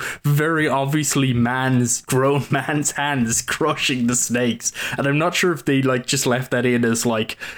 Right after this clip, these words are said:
you know, a force aging of, like, "We know he shall, you know,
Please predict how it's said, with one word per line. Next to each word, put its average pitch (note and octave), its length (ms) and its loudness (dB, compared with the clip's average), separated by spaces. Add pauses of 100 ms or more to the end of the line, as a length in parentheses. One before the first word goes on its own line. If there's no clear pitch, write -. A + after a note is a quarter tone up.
(140)
you C#3 140 0
know, A#2 240 2
a C3+ 80 -2
force C#3 480 0
aging C3+ 300 2
of, A2+ 80 -2
like, A2 240 0
"We C3+ 160 4
know C3 260 2
he C3 140 0
shall, B2+ 300 2
you B2+ 120 2
know, A#2 160 2